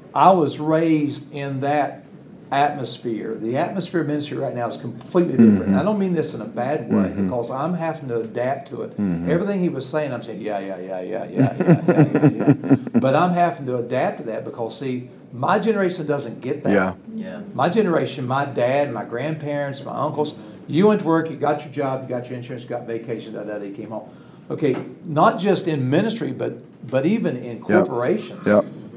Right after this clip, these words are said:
Speaker 1: You know,
Speaker 2: Totally
Speaker 1: look at
Speaker 2: different.
Speaker 1: Apple.
Speaker 2: Yep.
Speaker 1: You know, they do everything but plant trees around your office. <laughs> You know? So, so I'm just saying, I understand it. I get
Speaker 2: It's
Speaker 1: that.
Speaker 2: different, yeah.
Speaker 1: But, but, so I'm,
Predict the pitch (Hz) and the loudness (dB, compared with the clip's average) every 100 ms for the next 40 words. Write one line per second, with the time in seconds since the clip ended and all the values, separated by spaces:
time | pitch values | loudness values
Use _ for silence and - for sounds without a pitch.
0 | 117 180 110 104 101 104 175 - 98 - | 0 6 8 10 8 6 4 0 -6 0
1 | 107 120 117 - 135 135 139 156 127 113 | 8 8 6 -6 -4 0 0 0 -2 -8
2 | - - - - - - - - - 131 | -12 -18 -18 -10 -6 -4 -6 -10 -4 0
3 | 180 180 120 113 131 123 110 - - 139 | 2 2 0 -4 -4 -6 -6 -8 -8 -8
4 | 139 139 151 214 - 107 110 104 110 113 | -8 -6 -4 -4 -6 -8 -10 -10 -6 -4
5 | 180 - - - - 554 622 659 679 679 | -2 -4 0 0 0 -2 0 0 0 -2
6 | 640 - - - - 202 - _ _ - | -2 -2 0 -2 -2 -2 -2 _ _ -4
7 | 160 151 - 165 - 165 160 220 196 - | -4 -6 -10 -12 -10 -8 -6 -6 -6 -8
8 | 180 208 196 135 135 - _ - - - | -8 -8 -10 -6 -4 -4 _ -6 -4 -8
9 | - 190 220 - 165 135 190 254 - 123 | -10 -12 -6 -6 -6 -8 -6 -6 -2 -2
10 | 113 110 104 110 107 104 - - - - | -2 -4 -6 -4 -4 -6 -12 -14 -14 -14
11 | - - 127 139 143 - 131 160 151 - | -20 -16 -8 -8 -8 -12 -6 -4 -4 -8
12 | - - 170 156 156 180 | -18 -10 -6 -4 -6 -8